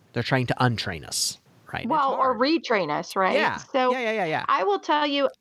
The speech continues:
Speaker 2: as a,
Speaker 1: That's a
Speaker 2: as
Speaker 1: better
Speaker 2: a shopper,
Speaker 1: word. Retrain,
Speaker 2: and I
Speaker 1: that's a
Speaker 2: am
Speaker 1: better
Speaker 2: one.
Speaker 1: word. <laughs>
Speaker 2: Retrain, yeah.
Speaker 1: Yeah, that's a nice
Speaker 2: It's
Speaker 1: word.
Speaker 2: hard to retrain Pavlov's dog, but it can happen. It just takes twice as long to do it.
Speaker 1: Yep.
Speaker 2: So, um,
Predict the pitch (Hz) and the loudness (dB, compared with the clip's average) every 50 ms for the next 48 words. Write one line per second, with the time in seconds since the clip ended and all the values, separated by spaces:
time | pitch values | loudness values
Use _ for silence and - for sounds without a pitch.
0 | _ - 254 262 269 - 277 247 233 - - 190 214 - - 294 202 185 175 170 | _ 0 0 0 0 0 0 0 0 0 -2 -2 0 0 2 2 2 4 4 2
1 | 156 139 123 107 101 98 - - 208 170 202 226 - 156 139 202 - 202 202 - | 2 2 2 2 2 2 0 0 2 2 2 0 0 0 0 2 2 2 0 2
2 | - 147 185 123 113 123 180 185 185 190 - - - - 262 - - - - 339 | 2 2 2 2 2 2 0 0 0 -2 -4 -4 0 0 -2 -2 -4 -8 -10 -10
3 | - - _ 427 427 - _ - 466 - _ - - 220 226 220 220 220 - 233 | -10 -6 _ -6 -6 -6 _ -10 -10 -10 _ -6 -2 0 0 0 0 2 2 2
4 | 226 220 233 - 233 220 214 208 185 131 131 185 202 - - - 131 117 - - | 4 2 2 2 2 2 4 4 2 2 0 -2 -2 -4 -6 -8 -8 -4 0 0
5 | 254 - - 415 453 415 311 311 240 233 233 233 233 - 247 240 226 220 208 240 | 0 0 0 0 0 2 2 2 2 4 2 2 2 2 2 2 2 0 0 2
6 | 226 220 220 220 220 214 202 196 202 - - 220 214 208 196 202 - 226 - - | 2 2 2 2 2 2 0 0 -2 -2 0 2 2 2 2 0 0 0 0 0
7 | 285 - - 320 277 233 262 294 294 - 135 143 165 180 180 - 202 208 - - | 0 0 0 0 0 2 2 0 -2 -2 -6 -6 -4 -6 -6 -6 -8 -8 -6 -2
8 | 247 240 233 - - - _ _ _ _ - - - 277 262 269 262 - 254 214 | -4 -4 -4 -4 -12 -20 _ _ _ _ -16 -8 -2 0 0 0 0 0 0 0
9 | 214 - 233 226 226 220 220 220 - 214 190 180 233 254 208 139 101 - - - | 0 0 0 2 2 0 0 -2 -4 -4 -4 -2 0 0 2 0 0 -4 -8 -12
10 | - 120 - 247 220 214 208 208 202 - - - - - - - _ _ _ - | -10 -6 -2 -2 0 2 2 0 0 -2 -6 -12 -18 -20 -20 -20 _ _ _ -2
11 | 233 233 233 226 220 | 0 0 0 0 -4